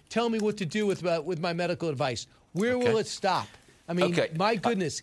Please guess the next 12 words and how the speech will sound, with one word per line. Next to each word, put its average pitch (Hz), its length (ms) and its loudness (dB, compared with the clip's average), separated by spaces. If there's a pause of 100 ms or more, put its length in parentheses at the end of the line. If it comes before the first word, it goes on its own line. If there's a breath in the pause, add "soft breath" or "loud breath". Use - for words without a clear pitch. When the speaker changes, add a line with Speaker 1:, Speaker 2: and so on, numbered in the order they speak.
Speaker 1:
he's 180 220 0
already 233 220 2
got 196 340 0
herd 202 180 2
immunity. 180 560 0 (280 loud breath)
Everything's 220 480 0
going 208 320 0
down. 170 320 0 (100)
Cases, 247 720 -2 (200 soft breath)
hospitalizations, 214 960 0
and 170 220 -2
deaths. 190 400 0